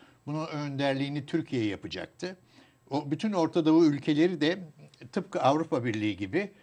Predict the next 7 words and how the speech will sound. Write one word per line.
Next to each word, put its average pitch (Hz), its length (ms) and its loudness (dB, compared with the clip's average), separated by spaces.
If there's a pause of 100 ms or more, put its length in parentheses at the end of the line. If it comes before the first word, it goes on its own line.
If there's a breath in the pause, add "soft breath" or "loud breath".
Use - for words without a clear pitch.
(220 soft breath)
e, 123 280 -2
İslam 151 520 -2
Birliği, 110 280 -2
Orta 120 320 0
Doğu 110 240 0
Birliği 95 360 -4
oluşturacaklardı. 95 1200 -6